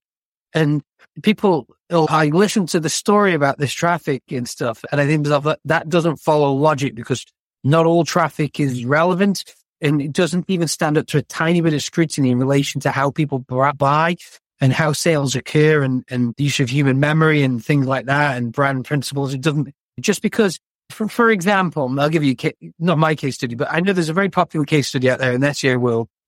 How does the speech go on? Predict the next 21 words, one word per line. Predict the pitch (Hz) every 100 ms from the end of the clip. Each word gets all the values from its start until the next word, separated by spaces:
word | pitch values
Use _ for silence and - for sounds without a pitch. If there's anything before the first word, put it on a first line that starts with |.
| _ _ -
and | 127 139
when | 160
you |
break | 143 180 147
it | 139
down, | 143 123
mostly | 131 151 - 127 117 _
Excel | - 131 - 143 127
formulas | - 151 151 156 160
and | 143 135
related | 139 139 - 123
to | 127
a | 123
software | - 147 131 131 123
that | 117 -
sells | - 127 120 117 _ _ _
some | - 151 139
kind | 147 135
of | 127
replacement | 123 - 147 123 - 127 -
for | - 123 120 117